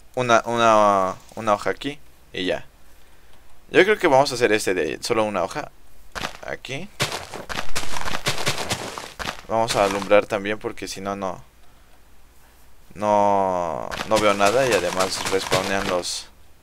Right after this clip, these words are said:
los malos. Ok, esto no va aquí. Muy bien. Ok. Venga, vamos a poner esto hasta acá. Esto hasta acá. Eso aquí.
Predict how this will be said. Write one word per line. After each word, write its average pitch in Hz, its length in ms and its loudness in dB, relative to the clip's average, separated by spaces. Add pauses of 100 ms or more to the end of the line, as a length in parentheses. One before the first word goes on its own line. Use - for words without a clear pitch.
(300)
los 98 220 -2
malos. 98 440 -2
Ok, - 200 -12
esto 110 260 -10
no 50 80 -12
va 50 60 -10
aquí. - 220 -10 (2000)
Muy 67 200 -8
bien. 117 280 -6 (800)
Ok. - 200 -12 (1700)
Venga, 69 340 -2
vamos 107 400 0
a 92 60 -4
poner 95 420 -2
esto 98 240 -2
hasta - 200 -8
acá. 156 360 -2 (1200)
Esto 104 360 -2
hasta 90 320 0
acá. 147 440 2 (1300)
Eso - 200 -6
aquí. 160 320 -10